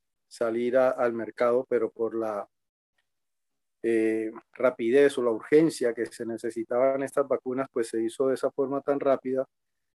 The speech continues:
Eh, le-, son laboratorios muy prestigiosos, Pfizer,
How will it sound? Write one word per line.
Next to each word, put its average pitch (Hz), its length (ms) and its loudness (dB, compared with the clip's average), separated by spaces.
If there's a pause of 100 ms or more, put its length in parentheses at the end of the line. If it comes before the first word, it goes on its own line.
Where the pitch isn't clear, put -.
(160)
Eh, 123 300 0
le-, 123 160 0
son 143 180 6
laboratorios 147 800 6
muy 139 380 0
prestigiosos, 123 920 -2
Pfizer, 117 680 0